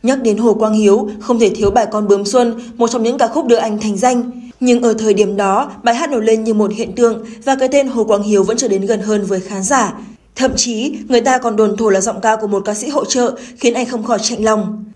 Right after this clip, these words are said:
Ở thời điểm hiện tại, Hồ Quang Hiếu đã có được chỗ đứng trong lòng khán giả yêu nhạc. Sau nhiều năm miệt mài đi hát, nam ca sĩ sở hữu khối tài sản khủng khiến nhiều người trầm trồ. Được biết, giọng ca sinh năm một nghìn chín trăm tám mươi sáu tạo cho mình một cơ ngơi rộng rãi,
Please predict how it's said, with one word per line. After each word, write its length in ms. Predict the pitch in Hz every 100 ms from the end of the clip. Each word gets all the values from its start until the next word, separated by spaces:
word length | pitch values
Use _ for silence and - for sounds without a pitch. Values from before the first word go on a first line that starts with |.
| _ -
Ở 140 | 247 247
thời 140 | 233
điểm 200 | 220 208
hiện 180 | 214 -
tại, 240 | - 226 220 - -
Hồ 140 | 254
Quang 140 | 240 262
Hiếu 140 | 226
đã 100 | 185
có 140 | 180 233
được 120 | 226
chỗ 140 | 277
đứng 180 | 226 208
trong 200 | 214 220
lòng 180 | 220 190
khán 160 | 208 196
giả 180 | 233 -
yêu 120 | 214
nhạc. 260 | 214 226 214 - - - _
Sau 200 | - 277
nhiều 140 | 254 214
năm 220 | 226 226
miệt 140 | 220
mài 240 | 190 208 202
đi 120 | 214
hát, 240 | 240 339 349 - -
nam 160 | 240 226
ca 100 | 220
sĩ 160 | -
sở 120 | 311
hữu 160 | 214 214
khối 180 | - 233
tài 100 | 240
sản 200 | 247 190
khủng 220 | - 208 175
khiến 180 | 220 208
nhiều 140 | 247
người 180 | 202 196
trầm 180 | 208 202
trồ. 340 | - 226 196 - - - - _
Được 160 | - 254
biết, 200 | 285 381 - -
giọng 200 | - 240
ca 100 | 262
sinh 140 | 254
năm 120 | 254 226
một 60 |
nghìn 200 | 208 196
chín 160 | 202 202
trăm 160 | 247
tám 140 | 220 208
mươi 100 | 220
sáu 200 | 220 196
tạo 120 | 247
cho 120 | 247
mình 200 | 226 208
một 100 | 196 214
cơ 100 | 208
ngơi 200 | 214 208
rộng 180 | 208
rãi, 300 | 202 226 320